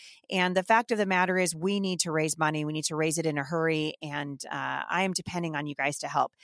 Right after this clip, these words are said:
So if you wanna see, I'm fighting for actual good government. And what I'm watching happening in the country right now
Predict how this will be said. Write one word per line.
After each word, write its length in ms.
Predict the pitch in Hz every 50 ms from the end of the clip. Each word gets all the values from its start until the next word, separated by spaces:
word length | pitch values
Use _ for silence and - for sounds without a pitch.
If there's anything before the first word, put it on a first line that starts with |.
| - - -
So 160 | - - 185
if 120 | 185 175 -
you 240 | - 180 202 226 247
wanna 280 | 247 247 240 226 214 214
see, 440 | - - - 202 175 151 143 - - _ _ _ _ _ _ _ _ -
I'm 160 | 196 294 330
fighting 300 | - 285 254 247 226 202
for 140 | - 208 196
actual 340 | 180 175 - - - 170 160
good 220 | - 175 160 151
government. 440 | - 151 143 143 147 135 135 135 -
And 160 | - 175 175
what 160 | 170 190 202 220
I'm 180 | 240 262 262
watching 380 | 240 226 220 226 - - 202 185
happening 560 | 185 175 165 170 180 - 185 190 190 196 196 - _ _ _ _ _ _ _ _ _
in 200 | - 202 208 202
the 80 | 185 175
country 420 | - - 180 180 - - 190 185
right 240 | 175 175 170 170 165
now 320 | 175 165 165 170 175 175